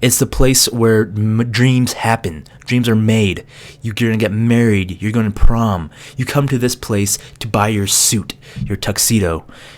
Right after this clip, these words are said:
You wanna look good and fancy for your occasion. But I, I've been here before for prom. Um, I actually do have a picture. Oh, aren't we just adorable?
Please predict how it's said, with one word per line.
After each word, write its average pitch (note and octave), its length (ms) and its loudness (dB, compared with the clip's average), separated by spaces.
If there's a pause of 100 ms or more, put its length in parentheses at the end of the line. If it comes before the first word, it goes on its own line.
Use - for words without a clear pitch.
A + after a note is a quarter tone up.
You A2+ 120 0
wanna A2+ 200 2
look G#2 240 0
good A#2 300 2
and G2+ 180 -4
fancy G#2 340 -2
for G#2 100 -8
your G2 100 -2
occasion. F#2+ 440 -4
But - 140 4
I, A3+ 180 4
I've G#3+ 180 4
been B3 160 6
here G3+ 140 2
before F#2+ 400 -4
for A2+ 140 -10
prom. G#2 400 0 (280)
Um, F#2+ 380 0 (360)
I A2 60 0
actually A2+ 200 0
do B2+ 80 6
have A2+ 120 4
a G2 60 4
picture. - 380 6 (500)
Oh, A4 280 4
aren't G4+ 320 4
we F#4 180 8
just G4 380 2
adorable? F4 960 0